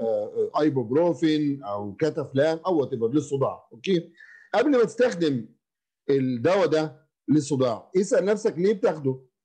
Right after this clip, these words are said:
اوكي، انا باخده عشان الصداع، طب اوكي. الحاجه الثانيه، ال-، الصداع ده اساسه ايه؟ ما قد يكون اساس المشكله اساسا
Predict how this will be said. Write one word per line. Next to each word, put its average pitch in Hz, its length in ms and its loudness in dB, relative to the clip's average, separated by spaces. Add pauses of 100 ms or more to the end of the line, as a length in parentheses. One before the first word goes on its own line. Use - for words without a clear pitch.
(580)
اوكي، - 360 -2
انا 107 100 0
باخده 135 240 0
عشان 156 180 -2
الصداع، 135 380 0
طب 127 200 -6
اوكي. 143 440 -2 (400)
الحاجه 160 280 -2
الثانيه، 143 540 -2 (720)
ال-، 123 520 2
الصداع 156 460 2
ده 156 300 0
اساسه 185 440 2
ايه؟ 156 300 2
ما 127 100 -8
قد 151 220 -2
يكون 170 380 2
اساس 180 280 -2
المشكله 185 540 2
اساسا 156 500 0